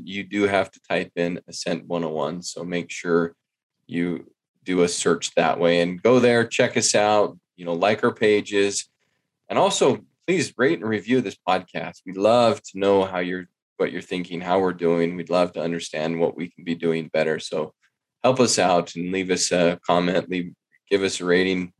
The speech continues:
leave us a review. It would be very much appreciated. All right. With all that now out of the way, let's dive into our topic today. And if you looked at the title of this episode, you're probably scratching your head going, "What the heck?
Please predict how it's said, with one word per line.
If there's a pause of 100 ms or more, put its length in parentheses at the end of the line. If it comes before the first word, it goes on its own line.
(120)
leave
us
a
review.
It
would
be
very
much
appreciated. (1400)
All
right. (680)
With
all
that
now
out
of
the
way, (140)
let's
dive
into
our (120)
topic
today. (580)
And
if
you
looked
at
the (640)
title
of
this (440)
episode,
you're
probably
scratching
your
head
going,
"What
the
heck?